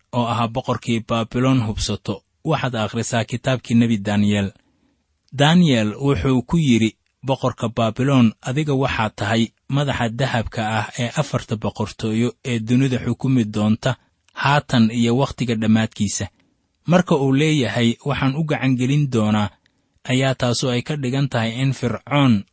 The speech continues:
loo gacan gelin doono Baabiloon, iyadoo ay ugu wacan tahay dullinnimadiisa. Haddaan horay idinku sii wadno meeriska, ayaannu iminka eegaynaa baalka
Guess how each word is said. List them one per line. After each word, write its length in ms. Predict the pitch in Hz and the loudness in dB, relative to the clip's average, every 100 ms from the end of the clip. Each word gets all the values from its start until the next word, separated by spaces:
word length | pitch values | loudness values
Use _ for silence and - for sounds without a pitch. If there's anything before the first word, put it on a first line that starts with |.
| _ _ | _ _
loo 220 | 135 139 139 | 0 0 0
gacan 340 | 123 120 120 | -2 2 2
gelin 320 | 120 131 139 | 2 0 0
doono 300 | 120 110 120 123 _ | 0 2 2 0 _
Baabiloon, 680 | 113 107 110 110 107 98 - _ _ _ _ _ | -2 0 0 4 4 2 -2 _ _ _ _ _
iyadoo 360 | 135 175 185 135 | 2 4 4 2
ay 120 | 131 | 0
ugu 180 | 131 165 156 | 2 4 4
wacan 280 | 113 147 | 4 0
tahay 360 | - 110 104 110 104 _ _ _ _ _ _ | 0 -2 0 0 -2 _ _ _ _ _ _
dullinnimadiisa. 1080 | 127 127 123 120 120 123 131 117 101 - 104 - _ _ _ | 2 4 6 6 4 4 2 0 0 0 -4 -8 _ _ _
Haddaan 360 | 123 117 123 | -4 2 4
horay 240 | 123 151 170 | 4 2 0
idinku 260 | 151 151 170 | 0 0 0
sii 140 | - | 0
wadno 320 | 117 113 120 123 | -2 2 4 4
meeriska, 520 | 135 131 110 - 110 | 4 2 0 -2 0
ayaannu 340 | 113 120 120 | 2 4 4
iminka 340 | 131 131 120 120 | 4 4 2 0
eegaynaa 500 | 123 123 117 113 107 | -2 0 2 2 2
baalka 440 | 117 127 123 107 | 0 0 -2 -4